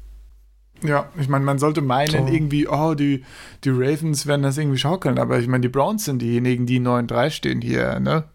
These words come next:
Speaker 1: bei diesem Duell.
Speaker 2: Ja.
Speaker 1: Man mag's kaum glauben, <laughs> wenn man sich's
Speaker 2: Ja.
Speaker 1: anguckt, aber, äh, ja, von daher.
Speaker 2: Ja, man hatte die ganze Zeit gedacht, die mogeln sich irgendwie so durch, ne, und die Defense trägt sie so ein bisschen, aber ich meine, gegen die Titans.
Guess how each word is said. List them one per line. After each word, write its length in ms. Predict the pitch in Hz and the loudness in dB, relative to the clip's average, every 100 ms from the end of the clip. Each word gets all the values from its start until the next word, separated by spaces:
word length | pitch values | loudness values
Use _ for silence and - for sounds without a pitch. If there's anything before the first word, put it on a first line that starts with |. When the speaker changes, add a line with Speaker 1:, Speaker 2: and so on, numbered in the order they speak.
| _ | _
Speaker 1:
bei 120 | 135 | -2
diesem 280 | 131 135 135 | 0 0 0
Duell. 360 | 131 139 139 135 | 0 0 0 0
Speaker 2:
Ja. 200 | 139 135 | 0 2
Speaker 1:
Man 120 | 127 | 0
mag's 400 | 135 135 143 - | 0 0 0 -2
kaum 260 | - 175 180 | -2 0 0
glauben, 460 | 170 185 254 151 123 - - | 0 0 0 -4 -6 -12 -16
<laughs> 200 | - 127 | -10 -2
wenn 140 | 147 - | 0 0
man 140 | 233 202 | 0 0
sich's 220 | 170 170 | 0 0
Speaker 2:
Ja. 60 | 151 147 | 0 2
Speaker 1:
anguckt, 280 | 139 208 208 | 2 2 2
aber, 680 | 143 135 135 131 135 131 131 | 0 2 2 2 0 -2 -2
äh, 60 | 147 | 0
ja, 180 | 190 156 | 0 -2
von 220 | - 139 | -4 -2
daher. 500 | 113 110 117 160 180 - - - | 0 0 2 0 0 -8 -16 -6
Speaker 2:
Ja, 60 | |
man 80 | 135 | 0
hatte 140 | 147 180 | 0 0
die 80 | 165 | 0
ganze 180 | 196 | 0
Zeit 120 | 196 175 | 0 0
gedacht, 240 | 175 156 | 0 -2
die 40 | 151 | 0
mogeln 320 | 160 175 156 | 0 2 0
sich 200 | 147 - | 0 -2
irgendwie 180 | 147 127 | -2 -2
so 100 | 131 | 0
durch, 400 | 165 185 185 - | 0 2 0 0
ne, 140 | 170 | -2
und 80 | 170 | -4
die 60 | 135 | -4
Defense 420 | 170 - 170 - | -4 -2 0 0
trägt 240 | - - | 0 -6
sie 80 | - | -4
so 100 | 151 | -2
ein 80 | 147 | 0
bisschen, 300 | 156 - 139 | 0 0 0
aber 80 | 135 | 0
ich 100 | 123 | 2
meine, 140 | 135 | 2
gegen 140 | 131 123 | 2 0
die 80 | 120 | 0
Titans. 560 | 123 110 139 160 - | 2 2 0 -4 -6